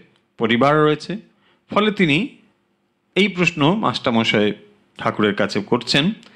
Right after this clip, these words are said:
আজ্ঞে যাতে অর্থ বেশি হয়, এ চেষ্টা কি করতে পারি? সংসারে রয়েছেন,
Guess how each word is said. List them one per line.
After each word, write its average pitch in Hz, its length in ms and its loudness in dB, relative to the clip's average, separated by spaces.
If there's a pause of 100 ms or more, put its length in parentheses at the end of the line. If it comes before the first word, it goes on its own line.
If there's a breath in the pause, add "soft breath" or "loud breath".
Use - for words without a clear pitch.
(380 loud breath)
আজ্ঞে 147 580 0 (220)
যাতে 127 500 0
অর্থ - 460 0
বেশি 131 440 0
হয়, 123 400 -2 (600 soft breath)
এ 123 100 0
চেষ্টা 131 360 -2
কি 196 140 0
করতে 196 360 0
পারি? 214 380 -2 (600)
সংসারে 127 440 0
রয়েছেন, 107 520 0